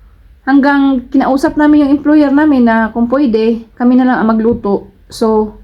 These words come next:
iniba ng employer, binigyan na naman kami ng ano, tinanggal na yung pagkain na yon. Pinalitan ng bigas, binigyan kami ng fifteen pieces na bigas, fifteen packs na bigas na tigi isang kilo. So, fifteen kilos yun. Every month, kada tao.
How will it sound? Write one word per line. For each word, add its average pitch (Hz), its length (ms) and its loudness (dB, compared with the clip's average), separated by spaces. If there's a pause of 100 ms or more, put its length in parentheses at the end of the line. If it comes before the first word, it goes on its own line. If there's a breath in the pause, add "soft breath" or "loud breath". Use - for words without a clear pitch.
(460 soft breath)
iniba 240 320 2
ng 269 160 0
employer, 240 560 0
binigyan 240 400 2
na - 20 2
naman 240 140 2
kami 214 240 -2
ng 196 240 -2
ano, 208 320 0 (160)
tinanggal 202 400 2
na 202 80 2
yung 202 320 0
pagkain 190 400 -2
na 208 80 2
yon. 240 240 -2 (400 loud breath)
Pinalitan 220 480 -2
ng 202 160 2
bigas, 240 400 0
binigyan 220 320 0
kami 214 240 -2
ng 202 160 -2
fifteen 226 320 -4
pieces 226 400 0
na 214 80 -2
bigas, 196 480 0
fifteen 220 400 -2
packs - 480 -8
na 214 80 -2
bigas 196 640 -2
na 190 80 -4
tigi 202 320 -2
isang 196 240 -2
kilo. 196 320 0
So, 185 240 -6
fifteen 196 320 -4
kilos 202 400 -2
yun. 208 320 -2 (400 loud breath)
Every 226 320 0
month, 226 320 0 (800 soft breath)
kada 220 320 -2
tao. 214 640 -4